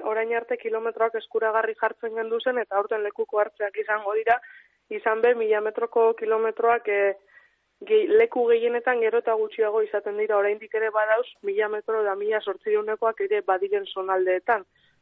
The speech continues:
ze lekuan leku egoera eta parte hartzea desberdina izaten da, baina badakargu kontzeptu aldaketa hori bi arrazoi, eh, tarteko, berrogeita bost urte eta hogeita hiru korrika daroaguz, eta orain dino be Euskal Herriak euskararen sustapenaren beharra badauka,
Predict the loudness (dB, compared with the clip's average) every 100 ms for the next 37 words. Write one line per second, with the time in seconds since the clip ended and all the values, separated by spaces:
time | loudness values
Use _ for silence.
0 | _ 0 0 2 2 2 2 4 4 4
1 | 2 2 -2 -4 -20 -20 _ _ -6 -2
2 | -2 -2 -2 -2 -4 -2 -2 0 -2 -2
3 | -2 0 0 0 0 -4 -4 -2 -2 0
4 | 2 2 0 -2 -2 0 0 0 0 0
5 | 0 2 0 2 2 4 2 -2 -2 -2
6 | -4 -8 -4 0 0 0 -4 -4 -4 -2
7 | -2 -2 -4 _ _ _ _ -2 0 -2
8 | 0 2 4 4 2 0 2 2 2 0
9 | -2 -2 0 2 2 2 2 0 2 2
10 | 2 2 -2 -2 0 2 2 2 2 0
11 | -2 -12 -20 -20 _ _ 0 2 0 -2
12 | 0 4 6 6 4 -2 0 -2 -2 -4
13 | -4 -6 -6 -6 -6 -8 -4 -4 -2 -4
14 | -2 -2 0 0 0 0 0 0 0